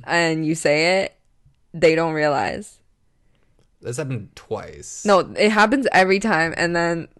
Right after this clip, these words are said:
Speaker 1: 'cause I realize, I see them not realizing, and then I'll say, like, "Oh, he just said some-, that."
Speaker 2: What Chinese have I had in my pocket?
Speaker 1: <laughs>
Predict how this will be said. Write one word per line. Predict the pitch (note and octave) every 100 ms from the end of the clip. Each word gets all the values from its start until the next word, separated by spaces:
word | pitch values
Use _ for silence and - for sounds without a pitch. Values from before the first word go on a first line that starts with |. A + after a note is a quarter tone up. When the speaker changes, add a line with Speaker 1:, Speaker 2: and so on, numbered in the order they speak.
| -
Speaker 1:
'cause | G#3 G#3
I | E3+ E3+ D#3
realize, | E3 E3 E3+ E3+ F#3
I | - E3+
see | - - E3
them | F#3+ G#3
not | G#3 G3+
realizing, | G#3 A3 A#3+ A#3+ B3+ -
and | E3+
then | D#3+
I'll | D3+ E3
say, | - D#3
like, | C#3+ - -
"Oh, | D#3+
he | D#3+
just | E3 F3+ -
said | D3+ C#3+ D#3 - -
some-, | - C3 - - - - _ - G3+
that." | D3 - - B2+
Speaker 2:
What | C3+ C3+
Chinese | - C3+ C#3+ A#2+
have | A2 G2+
I |
had | - B2 -
in | D#3
my | D#3+
pocket? | - A#3+ A3+ - C#4
Speaker 1:
<laughs> | -